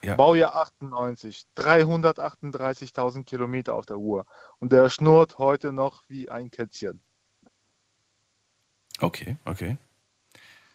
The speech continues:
Speaker 2: Ja, also so, so viel zu alter Technik.
Speaker 1: Also viel zu alter Technik. Gut. Danke dir, Nikita. Schönen Abend.
Speaker 2: Gleichfalls.
Speaker 1: Bis
Speaker 2: Tschüss.
Speaker 1: bald.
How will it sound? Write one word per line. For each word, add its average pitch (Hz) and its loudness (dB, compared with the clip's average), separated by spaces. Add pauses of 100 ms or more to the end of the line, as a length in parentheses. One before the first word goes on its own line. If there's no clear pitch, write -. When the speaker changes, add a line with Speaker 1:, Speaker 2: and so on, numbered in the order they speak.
(260)
Speaker 2:
Ja, 117 -4
also 123 2
so, 165 -12
so 143 -2
viel 180 -2
zu - 0
alter 131 0
Technik. - -16 (320)
Speaker 1:
Also - -4
viel 98 -4
zu 82 -8
alter 87 -6
Technik. 85 -12 (140)
Gut. 139 2 (340)
Danke 208 4
dir, 92 2
Nikita. 160 0
Schönen 185 0
Abend. 120 2 (1000)
Speaker 2:
Gleichfalls. 147 0
Speaker 1:
Bis 110 -2
Speaker 2:
Tschüss. 180 -2
Speaker 1:
bald. 107 4